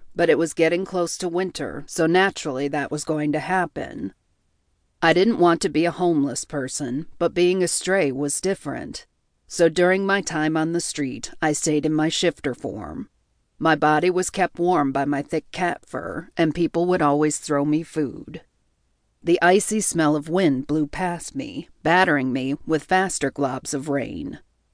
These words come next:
It was approaching nighttime, but the sky already darkened to its max. "I need to find a box or something,"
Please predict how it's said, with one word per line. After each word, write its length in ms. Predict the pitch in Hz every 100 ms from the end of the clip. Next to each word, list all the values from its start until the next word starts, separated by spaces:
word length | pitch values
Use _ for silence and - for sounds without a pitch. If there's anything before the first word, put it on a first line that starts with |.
| _ _ -
It 140 | 175
was 140 | 160 165
approaching 540 | - 190 196 220 208
nighttime, 720 | 165 139 - 165 120 131 151
but 160 | 170 160
the 100 | 151
sky 460 | - 185 170 127 -
already 320 | 151 147 147
darkened 480 | 147 143 - 147 143
to 160 | 156
its 200 | 143 -
max. 640 | 165 170 147 - - - - _ _ _ _ _ _ -
"I 120 | 165
need 220 | 226 151
to 60 | 143
find 260 | 147 143
a 60 | 135
box 500 | - 156 190 220 -
or 80 | 143
something," 680 | - 139 120 - 92 147